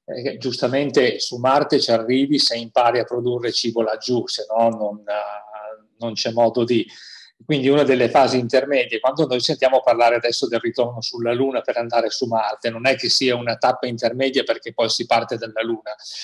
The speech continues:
Il problema è che noi dobbiamo riuscire a fare delle basi da abitare su Marte se vogliamo starci, e prima di andare là, eh, bisognerà imparare a farle sulla Luna dove l'ambiente è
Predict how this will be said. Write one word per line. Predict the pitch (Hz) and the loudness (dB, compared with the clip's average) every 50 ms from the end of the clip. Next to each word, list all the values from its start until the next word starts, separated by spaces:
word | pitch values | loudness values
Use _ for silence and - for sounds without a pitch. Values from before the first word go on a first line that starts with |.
| - - - | -16 -14 -4
Il | - 143 131 | -2 -2 -2
problema | - - 139 135 139 160 185 196 185 | 2 2 2 4 6 6 6 6 4
è | |
che | - - 120 | 2 0 0
noi | 120 143 170 | 0 2 2
dobbiamo | 160 143 113 127 123 120 131 135 143 156 175 175 175 - - - - - _ - | 4 2 4 4 4 4 4 4 4 4 4 2 2 -2 -10 -20 -20 -20 _ -4
riuscire | 123 139 151 151 127 - - 131 127 127 127 147 170 175 180 | 0 2 4 4 4 2 2 4 4 4 6 6 6 6 4
a | 180 120 117 | 2 -2 -2
fare | - - 127 143 165 147 | 2 2 4 4 4 4
delle | 131 117 117 120 120 | 2 2 0 0 0
basi | - 123 120 123 127 123 131 156 170 175 160 - _ _ _ _ _ _ _ | 2 4 4 4 4 4 4 4 4 4 2 0 _ _ _ _ _ _ _
da | - 139 127 | 2 2 4
abitare | 117 107 - 107 - - 151 151 135 120 110 | 4 2 -2 0 2 4 6 6 6 4 4
su | 104 - - 123 | 2 0 -2 -2
Marte | 120 120 117 113 113 - - 107 | 0 0 0 -2 -4 -6 -6 -4
se | - - - | -4 -4 -2
vogliamo | 117 117 113 110 117 113 117 110 107 | -4 -4 -2 0 0 -2 -2 -4 -8
starci, | - - 123 113 113 107 - - - - 113 95 - _ - - _ _ _ _ - | -2 0 2 4 4 2 0 -2 -4 -6 -6 -8 -12 _ -20 -20 _ _ _ _ -2
e | 147 131 120 | -2 -2 0
prima | - 143 165 180 190 165 | 2 2 4 4 4 4
di | - 135 | 4 4
andare | 127 123 127 135 135 135 143 139 | 2 2 4 4 4 4 4 4
là, | 127 107 101 110 120 127 - - _ _ | 4 2 2 0 -2 -4 -6 -10 _ _
eh, | - - 117 113 | -10 -10 -8 -6
bisognerà | 123 120 120 131 131 143 139 127 120 | -6 -6 -4 0 2 2 4 4 2
imparare | 123 120 117 156 156 156 135 113 110 113 127 147 170 180 - - _ _ _ _ _ _ _ _ _ _ _ _ | 0 0 2 4 4 6 6 6 4 4 4 4 4 2 -2 -8 _ _ _ _ _ _ _ _ _ _ _ _
a | - - | -4 -4
farle | - - 151 135 127 123 120 | 0 2 2 4 4 2 2
sulla | - - 143 143 147 143 | 0 2 2 4 4 4
Luna | 143 139 127 127 127 147 165 | 4 4 2 2 2 2 4
dove | 160 147 120 123 117 | 4 2 2 2 2
l'ambiente | 120 117 117 120 131 127 127 131 123 - 127 120 117 - - | 0 0 0 0 0 0 0 0 -2 -4 -2 -2 -2 -2 -2
è | - 127 123 120 120 - | 0 2 2 2 2 0